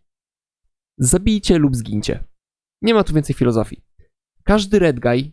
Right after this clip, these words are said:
ginie od jednego strzału, I tak samo jest z tobą, drogi graczu.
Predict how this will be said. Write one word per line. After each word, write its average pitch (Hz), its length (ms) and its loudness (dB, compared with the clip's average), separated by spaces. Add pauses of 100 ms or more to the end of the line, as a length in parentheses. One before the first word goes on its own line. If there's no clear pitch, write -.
(120)
ginie 151 240 2
od 139 140 0
jednego 135 300 0
strzału, 117 580 -2 (260)
I 165 60 -6
tak 165 160 -2
samo 123 240 0
jest 120 160 -2
z - 60 -10
tobą, 156 260 0
drogi 117 320 -4
graczu. - 340 -4